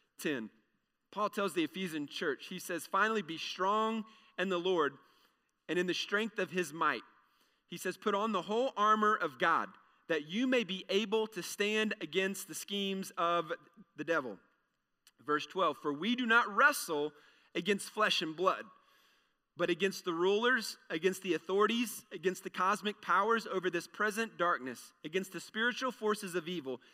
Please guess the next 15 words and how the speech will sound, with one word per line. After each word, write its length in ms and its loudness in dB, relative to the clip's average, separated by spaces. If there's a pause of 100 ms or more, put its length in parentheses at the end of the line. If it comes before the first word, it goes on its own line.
(200)
in 140 0
the 100 4
heavenly 320 8
places." 560 -2 (600)
So 140 2
he 120 6
says, 380 4 (140)
"Our 420 10 (200)
battle 420 8 (400)
is 220 2
not 260 8
against 380 2
flesh 260 2
and 100 -2
blood." 300 4